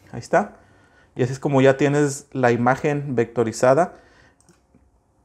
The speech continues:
Ahora lo que vamos a hacer es que para los letreros de yardas, ya lo que puedes tú hacer es agarrar el, lo que es un rectángulo. Y aquí lo que tienes que hacer es que, mm,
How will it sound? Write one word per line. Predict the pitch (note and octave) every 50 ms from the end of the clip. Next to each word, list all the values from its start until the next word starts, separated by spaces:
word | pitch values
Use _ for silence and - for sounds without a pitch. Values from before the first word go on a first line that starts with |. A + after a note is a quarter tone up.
| _ _ _ _ _ _ _ _ _ _ _ _ _ _ _ _ _ _ _ _ _ _ _ _ - -
Ahora | - A#2 B2+ C3 C3+ C#3
lo | C#3 C#3
que | D3
vamos | C#3 C#3+ C#3+
a | C3+
hacer | - D3 C#3
es | C#3+ C#3
que | - D#3
para | - - C3 B2 B2
los | A#2+ A#2+ A#2+
letreros | A#2+ A#2+ A#2 A#2+ - C3+ C#3+ C#3+ C3+
de | B2 A#2+
yardas, | C3 C#3 C#3+ D3 E3 D#3+ C#3+ B2+ G#2
ya | - - B2 C3 C#3
lo | C#3+ C#3
que | C3+ C#3+
puedes | C3+ - C#3 C#3 C#3 - -
tú | - D#3 D3
hacer | B2+ - - D#3 D#3 D3+
es | C#3 C#3 C3+
agarrar | C#3 B2 A#2 A#2+ A#2+ B2 C3 C3+ C#3 C#3 - - - - - - - _ _
el, | - B2+ B2 A#2+ A#2+ A#2+ A#2+ A#2 A2+ - - - _ _ _ _ _ _ _ _
lo | - B2+ A#2
que | - C3+
es | C3 C3+
un | D#3+ D3+
rectángulo. | C3+ C3 B2+ - - D3+ C#3+ D#3 D#3+ D#3 E3 E3 D#3 D#3+ - - _ _ _ _ _ _ _ _ _ _ _
Y | _ C3 C3 C3 - -
aquí | C3 B2+ C3 - D#3
lo | F3 F#3+
que | F#3+ G3+ F#3+
tienes | - F3+ F3+ F3+ F3+
que | - F3
hacer | D#3+ - E3+ E3 E3
es | E3+ E3+
que, | E3+ - F#3 F#3+ F#3+ F#3+ - _ _ _ _ _ _
mm, | - G2 C3 B2+